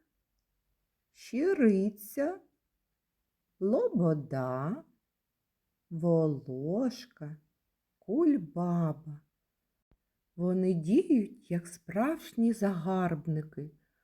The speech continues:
захоплюють чужу територію. Першими висмоктують вологу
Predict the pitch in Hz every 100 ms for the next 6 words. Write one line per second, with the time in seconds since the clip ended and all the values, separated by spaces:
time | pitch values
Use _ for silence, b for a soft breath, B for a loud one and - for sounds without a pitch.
0 | _ 147 151 139 - - 151 254 - 185
1 | 196 190 - 147 151 - 196 196 170 170
2 | 170 170 160 156 147 147 139 147 _ _
3 | _ _ _ 123 127 151 254 - 233 165
4 | 139 156 - 170 359 - 302 302 214 185
5 | 180 180 370 370 277